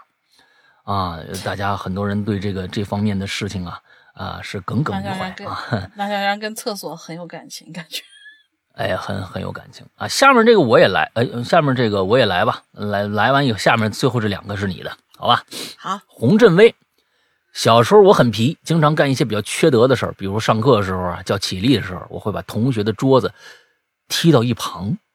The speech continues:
Speaker 1: 啊，你就是那个校园霸凌那个人吧？啊，怪不得叫起这么威猛的名字，
Speaker 2: 嗯。
Speaker 1: 叫洪振威啊。在空饮料瓶里撒尿，然后放在讲台上，拿剪刀偷偷剪前桌女同学的头发，有时候呢，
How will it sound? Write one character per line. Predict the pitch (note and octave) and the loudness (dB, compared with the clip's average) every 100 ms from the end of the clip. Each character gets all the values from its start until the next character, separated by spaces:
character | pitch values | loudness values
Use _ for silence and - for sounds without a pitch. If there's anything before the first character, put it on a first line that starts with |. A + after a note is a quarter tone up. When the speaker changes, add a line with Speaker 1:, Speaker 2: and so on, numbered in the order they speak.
| _ _ _ _ _ _ _ | _ _ _ _ _ _ _
Speaker 1:
啊， | A#2 - G#2+ C#3+ - _ _ _ - | -12 -6 -4 -4 -6 _ _ _ -10
你 | G#2 | -4
就 | G2+ | 0
是 | D3 | 2
那 | F3 | 4
个 | C3+ A#2 | 4 4
校 | - | 4
园 | B2 | 2
霸 | D#3 G2 | 2 0
凌 | G#2+ | 2
那 | D3 | 2
个 | G#2+ | 2
人 | F2+ | 0
吧？ | F#2+ - _ _ _ _ | -8 -12 _ _ _ _
啊， | G2+ G#2 | -2 0
怪 | C3 | 0
不 | B2 | 0
得 | B2+ | 0
叫 | A2 | 0
起 | - - | -2 -4
这 | F#2+ E3 | 0 2
么 | |
威 | B2+ D3+ | 4 2
猛 | D3+ F2+ | 2 -2
的 | |
名 | F#2+ F#2+ | -6 -6
字， | G2+ | -4
Speaker 2:
嗯。 | |
Speaker 1:
叫 | G#2+ | -4
洪 | - A2 D#3 | -2 -2 2
振 | D#3+ A2+ | 2 2
威 | D3 F3+ | 0 -2
啊。 | - F#2+ - - - _ _ | -8 -10 -10 -18 -18 _ _
在 | - E3+ | 0 0
空 | - - A#3 A3+ A3+ | 0 4 6 8 8
饮 | E3+ G#2+ | 6 6
料 | D#3 | 6
瓶 | B2+ D3 | 4 2
里 | D3 | 2
撒 | - | 2
尿， | A3+ A#3+ _ _ _ | 2 0 _ _ _
然 | - A#2 | -6 -4
后 | F#3+ D#3 | -2 -2
放 | B2+ F3 | 0 0
在 | A2+ | 0
讲 | F#2+ F#2+ | -4 -8
台 | - B2+ | -4 -4
上， | - _ _ _ _ - | -4 _ _ _ _ -10
拿 | - A#3 | -4 -2
剪 | A#3 B2+ G#2 F#2+ | 0 -2 -2 4
刀 | F#3+ A3 - _ _ - | 4 4 0 _ _ -2
偷 | - C4+ | 0 2
偷 | A#3+ B3 | 2 0
剪 | G3+ A2 A2 | 0 -2 -2
前 | - E3+ A#3 | 0 2 4
桌 | A#3 | 6
女 | A3+ B2 | 6 4
同 | - E3+ | 2 0
学 | G#3 | 2
的 | G3 | 2
头 | B2 | 2
发， | G#3 - _ - | 0 0 _ -6
有 | A#2+ A#2+ | 0 2
时 | F#3+ | 4
候 | C4 | 4
呢， | B3+ | 4